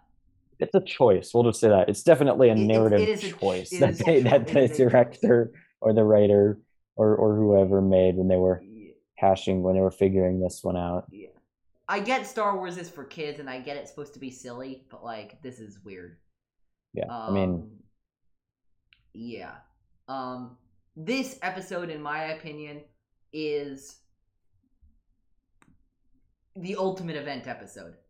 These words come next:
Speaker 2: And I say that not
Speaker 1: Hmm.
Speaker 2: like the ultimate as in it's great, I mean the ultimate as it's, like,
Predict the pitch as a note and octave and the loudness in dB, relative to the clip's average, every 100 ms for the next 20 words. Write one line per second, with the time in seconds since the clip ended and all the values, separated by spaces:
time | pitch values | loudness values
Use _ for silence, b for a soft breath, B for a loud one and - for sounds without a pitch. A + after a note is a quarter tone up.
0 | _ _ _ _ _ _ _ - D3 D3+ | _ _ _ _ _ _ _ -14 -10 -8
1 | D3+ F#3 F3 D3+ D#3+ D#3 C#3 - D3+ D3+ | -8 -6 -6 -6 -4 -2 -2 -2 -10 -12
2 | D3+ D3+ C#3+ C3 C3 C3 B2+ A2 - - | -12 -10 -12 -8 -10 -10 -14 -16 -20 -20
3 | B2 D#3 F#3+ D3 C#3+ C#3 C3+ - C3+ C#3+ | -12 -10 -10 -12 -14 -14 -16 -18 -14 -10
4 | C#3+ C#3+ C3+ B2+ B2 A2+ - B2+ A#2 - | -12 -12 -12 -8 -8 -10 -14 -16 -16 -16
5 | A2+ A2 | -16 -16